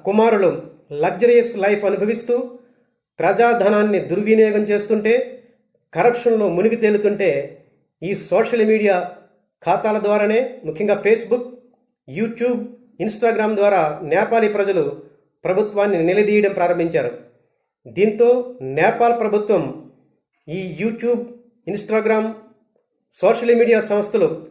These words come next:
తప్పనిసరిగా తమ దేశంలో రిజిస్ట్రేషన్ చేయించుకోవాలని అనే నెపంతో సోషల్ మీడియాని అక్కడ సస్పెండ్ చేయడం జరిగింది. సోషల్ మీడియా ఖాతాల్ని సస్పెండ్ చేశారు. దీంతో యువతలో ఒకేసారి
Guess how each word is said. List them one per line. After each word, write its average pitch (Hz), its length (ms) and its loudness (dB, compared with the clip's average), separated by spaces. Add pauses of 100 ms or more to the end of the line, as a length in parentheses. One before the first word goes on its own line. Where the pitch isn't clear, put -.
తప్పనిసరిగా 208 920 -2
తమ 165 120 0
దేశంలో 190 680 0 (380)
రిజిస్ట్రేషన్ 208 800 -4
చేయించుకోవాలని 202 800 2 (880)
అనే 214 220 4
నెపంతో 214 840 0 (160)
సోషల్ 214 300 0
మీడియాని 190 680 2 (340)
అక్కడ 160 220 -6
సస్పెండ్ 202 600 -4
చేయడం 180 140 -2
జరిగింది. 147 580 -2 (380)
సోషల్ 202 400 0
మీడియా 208 240 4
ఖాతాల్ని 190 680 -2 (160)
సస్పెండ్ 196 440 -2
చేశారు. 151 400 -4 (560)
దీంతో 202 540 -4 (120)
యువతలో 190 400 -2
ఒకేసారి 165 680 -2